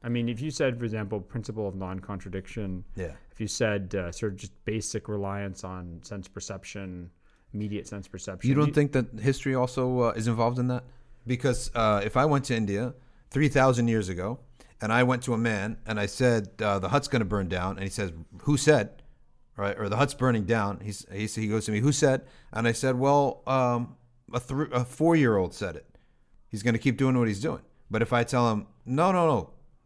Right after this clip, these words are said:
Speaker 2: uh, your uncle or your aunt or your brother,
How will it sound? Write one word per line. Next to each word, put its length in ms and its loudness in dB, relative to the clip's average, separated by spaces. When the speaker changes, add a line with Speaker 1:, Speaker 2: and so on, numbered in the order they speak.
Speaker 2:
uh, 360 -2
your 300 2
uncle 280 4
or 120 2
your 160 2
aunt 300 4
or 40 0
your 120 0
brother, 420 6